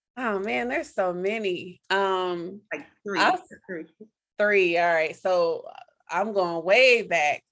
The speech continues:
Speaker 1: Um, same mentality. I was like, "How can, how can I grow?" And YouTube was, was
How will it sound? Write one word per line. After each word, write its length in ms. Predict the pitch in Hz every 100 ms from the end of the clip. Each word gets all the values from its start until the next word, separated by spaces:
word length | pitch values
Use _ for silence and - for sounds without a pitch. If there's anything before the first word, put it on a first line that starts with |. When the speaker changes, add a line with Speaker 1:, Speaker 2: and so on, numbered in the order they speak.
| _ - _ _
Speaker 1:
Um, 680 | 180 180 180 175 170 165 160
same 440 | - 208 214 233
mentality. 680 | 240 247 277 269 269 208 175
I 140 | 180 196
was 100 | 180
like, 220 | 170 175
"How 220 | 208 240
can, 220 | 247 190 175 202
how 200 | 226 226
can 180 | 175
I 100 | 156 151
grow?" 280 | 160 151
And 120 | 151 160
YouTube 480 | 220 233 196 185
was, 300 | 160 165 160 -
was 440 | 165 156 156 -